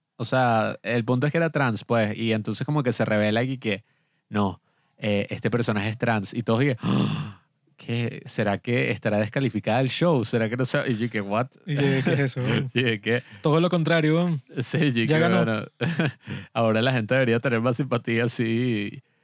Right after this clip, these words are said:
Speaker 1: en los jueces, y vaina, pero
Speaker 2: Simpatía por el diablo.
Speaker 1: <laughs> Pero, oye, esta película, por eso me gusta burda, porque es como... Si a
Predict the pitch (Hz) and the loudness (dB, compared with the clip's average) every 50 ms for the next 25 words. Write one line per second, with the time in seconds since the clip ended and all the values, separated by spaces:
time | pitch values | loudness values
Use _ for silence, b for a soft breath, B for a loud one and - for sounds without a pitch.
0 | _ _ _ - 131 127 127 120 107 98 107 110 113 117 110 - - 104 101 107 | _ _ _ -4 -2 0 2 2 2 2 2 2 4 2 2 0 0 0 0 2
1 | 110 104 101 95 101 101 98 98 95 95 151 151 139 147 139 - 147 147 139 175 | 2 0 0 0 0 0 0 0 0 0 0 0 0 -2 0 0 0 0 0 0
2 | 170 151 139 143 139 135 127 127 - _ _ _ _ - 139 135 - - 156 135 | 0 0 0 0 0 -2 -2 -4 -8 _ _ _ _ -8 -8 -8 -4 -4 -4 -4
3 | - - 120 98 92 - _ _ - - - 147 - _ _ _ B B 101 101 | -4 -6 -12 -14 -16 -16 _ _ -20 -16 -14 -16 -16 _ _ _ B B -6 -6
4 | 95 95 101 95 - - 123 117 117 117 107 139 147 147 131 120 113 110 - _ | -4 -6 -6 -8 -4 -2 0 2 2 2 2 2 2 4 4 2 2 0 -4 _
5 | _ _ - _ _ _ - 131 127 120 120 156 170 175 165 147 123 117 147 165 | _ _ -20 _ _ _ -4 -2 -2 0 0 -2 -2 0 0 0 0 0 2 0
6 | 170 156 131 - - 123 117 113 107 - 151 160 151 127 113 104 - 135 139 147 | 0 0 -2 -2 0 2 2 2 0 0 0 0 0 0 0 0 0 0 2 2
7 | 151 147 147 156 151 156 - 127 120 104 110 107 101 98 98 98 - - _ _ | 2 2 2 2 0 -2 -2 -4 -2 0 0 0 2 2 0 -2 -4 -6 _ _
8 | _ _ _ _ _ _ - 107 98 - 123 127 143 151 143 120 104 101 95 92 | _ _ _ _ _ _ -6 -6 -4 -4 -4 -2 0 2 2 4 2 2 0 0
9 | 95 107 117 - _ _ _ _ _ _ _ _ _ _ _ _ _ _ _ _ | -4 -6 -10 -16 _ _ _ _ _ _ _ _ _ _ _ _ _ _ _ _
10 | _ - - - 113 110 104 101 101 101 98 98 | _ -8 -4 0 0 2 2 2 2 2 2 2